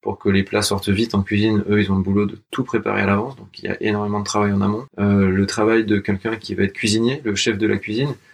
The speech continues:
lui, euh, il va se lever à six heures du matin, par contre, hein, parce qu'avant, lui, il va arriver à neuf heures au restaurant, mais il va faire ses courses entre sept et huit. T'achètes des poissons, bah, ça va être à la criée du coin, et la criée, euh,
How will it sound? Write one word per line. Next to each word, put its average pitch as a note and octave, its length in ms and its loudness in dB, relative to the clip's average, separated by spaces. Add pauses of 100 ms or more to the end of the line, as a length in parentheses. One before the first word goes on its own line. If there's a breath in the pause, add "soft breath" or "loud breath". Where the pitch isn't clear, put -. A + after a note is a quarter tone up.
(260 soft breath)
lui, A#2+ 360 0
euh, G2 140 2
il G2 80 2
va G2 80 0
se - 160 -2
lever A2 140 2
à G#2+ 60 0
six G#2 180 -2
heures G#2+ 80 0
du G#2+ 80 0
matin, A2 240 -4
par F#2+ 180 -12
contre, G2+ 220 -20
hein, G2+ 100 -20
parce G2+ 160 -18
qu'avant, G2+ 840 -8
lui, G#2 160 2
il - 20 4
va G#2+ 80 2
arriver G2+ 200 2
à G2 60 4
neuf A#2 220 2
heures A#2+ 140 4
au G#2+ 60 2
restaurant, A2+ 500 -2 (280 soft breath)
mais G#2 100 0
il G2+ 40 2
va G2+ 80 2
faire G2+ 140 -4
ses G#2 140 0
courses A#2+ 220 -2
entre G2+ 220 -10
sept - 220 -2
et G#2 40 0
huit. A#2+ 320 -2
T'achètes G2 280 -2
des G2+ 100 2
poissons, G#2+ 360 -2
bah, G2+ 120 0
ça G2 140 -2
va G2 100 2
être G2+ 140 0
à - 20 2
la G2 120 2
criée G#2+ 340 2
du G#2+ 100 0
coin, A#2 260 2
et G#2+ 60 2
la G#2 80 4
criée, A2 420 2
euh, F#2+ 200 0